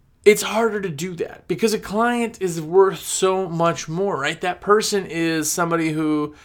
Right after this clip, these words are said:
you can rely on. You need the money, you need the business, you want the referrals, you have all that. I get it.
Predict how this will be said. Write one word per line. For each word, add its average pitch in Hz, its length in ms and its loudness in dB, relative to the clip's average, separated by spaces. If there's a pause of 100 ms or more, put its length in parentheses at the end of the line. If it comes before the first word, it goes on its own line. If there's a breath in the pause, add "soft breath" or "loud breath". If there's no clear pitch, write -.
(160 loud breath)
you 160 140 -4
can 156 280 0 (100)
rely 165 560 2
on. 160 140 0
You 156 100 -2
need 160 220 0
the 160 80 -2
money, 156 260 -2
you 160 220 -2
need 160 180 -2
the 160 80 4
business, 151 520 -2
you 170 80 -2
want 165 260 0
the 165 60 -6
referrals, 165 500 0
you 151 80 -2
have 170 240 -2
all 170 120 0
that. 165 180 -2
I 160 180 -12
get - 200 -6
it. - 260 -20